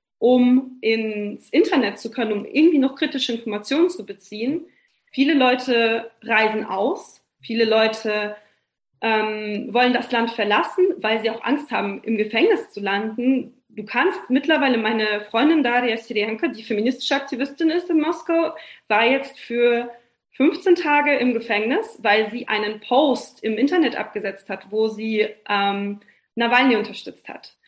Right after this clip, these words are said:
Also es geht mittlerweile so weit, dass du nichts mehr frei sagen darfst, ohne um dein Leben oder deine Freiheit zu fürchten.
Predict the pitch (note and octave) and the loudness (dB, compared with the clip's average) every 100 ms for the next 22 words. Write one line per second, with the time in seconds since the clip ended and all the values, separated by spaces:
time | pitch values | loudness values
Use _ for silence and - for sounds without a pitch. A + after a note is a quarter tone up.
0 | _ A3+ A#3 B3+ - - D4 D4 D4 B3+ | _ -2 0 0 -2 -2 0 0 0 2
1 | A#3+ A#3 A3+ B3+ C#4 B3 B3+ B3 - A3 | 2 2 2 0 2 2 0 -2 -8 -8
2 | - - A#3 A#3 A3 - - A#3 D4 - | -8 -8 -4 -2 -2 -6 -4 0 0 0
3 | C4 A#3 - G#3 G#3 G#3 A3 G3+ G#3 - | 0 0 0 0 2 2 2 0 -2 -4
4 | A#3+ A#3 A3+ G#3 G#3 C4 E4+ E4+ C4+ A#3 | -2 0 0 0 0 0 2 2 2 -2
5 | G#3+ G#3 G3+ - F#3+ G#3+ A3 - - - | -4 -6 -8 -6 -6 -6 -10 -16 -14 -12
6 | F#3+ - G#3 G3+ | -12 -14 -14 -14